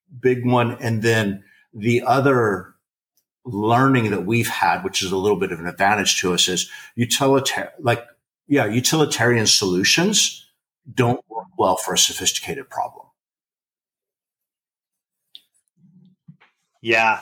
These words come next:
Speaker 2: that makes a lot of sense. And particularly your point on, um, on average creating, creating average, right? Uh, there, there's actually a book, I'm, I'm blanking on the name of it, but there's a book I picked up in the bookstore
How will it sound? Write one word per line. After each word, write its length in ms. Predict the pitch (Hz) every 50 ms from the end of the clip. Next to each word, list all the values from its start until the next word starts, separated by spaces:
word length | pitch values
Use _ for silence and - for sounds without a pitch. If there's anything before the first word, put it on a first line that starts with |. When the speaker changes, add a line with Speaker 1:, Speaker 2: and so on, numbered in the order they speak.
| - -
Speaker 2:
that 160 | 139 151 160
makes 200 | 175 175 175 -
a 40 | 247
lot 140 | 254 233 175
of 60 | 147
sense. 360 | - - 170 165 143 - - - -
And 220 | 143 135 131 -
particularly 560 | - 170 - 175 170 165 - 208 196 180 175
your 120 | 156 160 165
point 420 | - - 160 151 143 143 - -
on, 400 | - 135 131 127 120 117 117 113
um, 420 | 113 113 110 107 104 104 98 101 95 - _ _ _ _ _ _ _ _ _ _ _ _ _ _ -
on 160 | - 139 139 143
average 580 | - 151 139 143 156 143 147 147 - - -
creating, 720 | - - 131 127 127 127 131 127 120 117 117 113 110 110 - _ _ _ _ -
creating 460 | - - 127 123 123 123 117 113 110
average, 420 | 110 123 170 170 104 92 98 - -
right? 280 | 113 110 107 117 117 - -
Uh, 320 | 123 113 110 107 107 104 104 - 123
there, 240 | 123 135 143 147
there's 180 | 143 131 135 147
actually 260 | 175 180 175 - 165
a 20 | 120
book, 180 | 156 156 -
I'm, 180 | 127 117 117 -
I'm 160 | - 123 110
blanking 400 | - 120 123 143 160 165 170 160
on 60 | 147
the 80 | 135 127
name 220 | 127 131 135 131
of 100 | 117 104
it, 140 | 110 110 - - -
but 280 | 117 110 113 113 - - - - - - - _ _ _ -
there's 160 | - 123 113
a 40 | 123
book 220 | - - 165 170 180
I 100 | - -
picked 220 | - 143 120 -
up 100 | 131 -
in 60 | 123
the 80 | 120 117
bookstore 720 | - 131 127 - - - 131 117 113 113 110 107 101 -